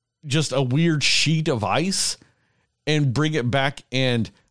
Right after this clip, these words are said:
I don't know, drop it from enough height that it hits terminal velocity and melts and turns into rain." 'Cause that's how rain works. What the fuck is this movie doing? I just, I, I, I, I'm done. I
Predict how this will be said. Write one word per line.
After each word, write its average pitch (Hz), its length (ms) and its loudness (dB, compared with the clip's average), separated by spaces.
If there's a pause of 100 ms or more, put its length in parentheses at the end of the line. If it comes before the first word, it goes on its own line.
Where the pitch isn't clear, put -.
(140)
I 151 140 2
don't 165 160 0
know, 135 180 2
drop 120 480 0
it 139 160 -4
from 135 180 -2
enough 127 280 0
height 143 280 -4 (140)
that 120 160 -2
it - 180 -4 (220)
hits 123 340 -2
terminal 131 360 0
velocity 117 600 0
and 107 220 0
melts 113 320 0
and 98 100 -8
turns 127 380 0
into 107 200 0
rain." 85 460 0 (440)
'Cause 151 200 2
that's 107 280 -2
how 107 160 2
rain 104 460 2
works. - 520 -2 (560)
What 208 260 -2
the 381 120 2
fuck - 440 -4
is 143 140 0
this 139 160 0
movie 123 300 0
doing? 117 500 -2 (500)
I 120 160 0
just, 87 240 -4
I, 82 160 -2 (120)
I, 73 280 -2
I, 82 140 -6 (440)
I'm 143 240 0
done. 92 280 -2 (500)
I 95 360 -2